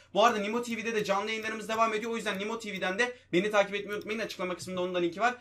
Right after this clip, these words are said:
Her gün canlı yayın yapıyoruz. Canlı yayınlarda çekilişler falan da düzenliyorum bazen. O yüzden katılın ve görün abi. Nimo T V'de artık hep beraber müthiş yayınlarımız başlamış durumda yani. Haydi bakalım, haftanın takım paketimiz açılıyor. Umarım güzel bir oyuncu çıkartırız. Mölders geldi.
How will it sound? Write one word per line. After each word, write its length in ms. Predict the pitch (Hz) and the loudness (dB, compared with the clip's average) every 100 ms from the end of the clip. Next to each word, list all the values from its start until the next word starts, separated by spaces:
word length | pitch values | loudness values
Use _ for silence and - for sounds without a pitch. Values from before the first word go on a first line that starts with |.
| - - | -12 2
Her 160 | 180 | 4
gün 140 | 196 208 | 4 4
canlı 240 | 202 202 | 4 4
yayın 120 | 208 | 0
yapıyoruz. 300 | 185 190 214 | -2 -2 -2
Canlı 180 | 180 185 | 0 0
yayınlarda 380 | 196 190 190 175 | -2 -2 -2 -4
çekilişler 520 | 185 175 180 196 185 | -6 -6 0 0 0
falan 200 | 196 202 | 2 2
da 100 | 190 | 2
düzenliyorum 480 | 139 175 185 214 208 | 2 2 2 0 2
bazen. 320 | 180 175 240 - - | 4 4 0 -2 -4
O 100 | 170 | -2
yüzden 220 | 190 196 | 0 -2
katılın 380 | 185 185 220 220 | 0 0 0 -2
ve 80 | 214 | 0
görün 260 | 175 196 | 2 2
abi. 220 | 180 160 190 | 4 4 4
Nimo 180 | 175 | 0
T 120 | 170 170 | 0 2
V'de 120 | 160 | 6
artık 220 | 151 185 | 6 6
hep 160 | 175 - | -2 4
beraber 260 | 147 180 | 4 6
müthiş 400 | 165 135 156 175 | 4 0 -2 -4
yayınlarımız 440 | 135 120 131 - - - _ | -4 -2 -4 -6 -10 -20 _
başlamış 460 | - 135 131 160 160 | 2 2 4 0 0
durumda 220 | 156 143 | 0 2
yani. 280 | 143 165 196 - - | 2 2 0 -2 6
Haydi 280 | 233 233 185 | 10 10 10
bakalım, 280 | 180 180 175 | 2 4 4
haftanın 320 | 170 175 165 | 4 4 0
takım 240 | 175 170 | 0 -2
paketimiz 340 | 170 165 165 160 | -2 -2 -2 -2
açılıyor. 280 | 160 190 - | -4 -6 -4
Umarım 400 | 233 226 185 170 | 0 2 4 2
güzel 280 | 156 165 151 | 4 4 4
bir 60 | |
oyuncu 360 | 151 147 190 208 - - | 2 0 0 -2 -4 -14
çıkartırız. 600 | - 196 180 175 196 - - - | 0 4 4 4 -2 -4 -12 -4
Mölders 600 | 135 165 254 240 214 - | 4 6 6 8 6 6
geldi. 500 | 208 196 226 240 247 | 4 4 4 2 0